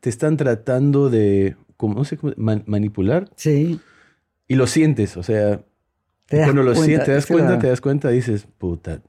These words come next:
Speaker 1: no sabes, es el opuesto de ser algo atractivo",
Speaker 2: Es lo
Speaker 1: ¿no?
Speaker 2: opuesto, así es. Es un rechazo en vez de una atracción.
Speaker 1: Sí. Ahora, después de ella, yo pensé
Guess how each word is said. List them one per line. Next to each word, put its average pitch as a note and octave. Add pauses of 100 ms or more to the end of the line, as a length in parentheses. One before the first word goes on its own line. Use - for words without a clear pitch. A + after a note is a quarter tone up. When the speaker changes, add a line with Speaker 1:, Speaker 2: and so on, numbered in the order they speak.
(220)
Speaker 1:
no A2
sabes, F#2+ (680)
es - (140)
el G2+
opuesto A2+
de G#2
ser G#2
algo G2+
atractivo", F2
Speaker 2:
Es C#3+
lo C#3
Speaker 1:
¿no? G2
Speaker 2:
opuesto, A#2+
así A#2+
es. A2+ (720)
Es C#3
un E3+
rechazo D3
en C3
vez B2
de C#3
una C3+
atracción. A#2 (160)
Speaker 1:
Sí. F#2+ (880)
Ahora, G#2 (140)
después C3+
de B2+
ella, A2 (1040)
yo E3
pensé E3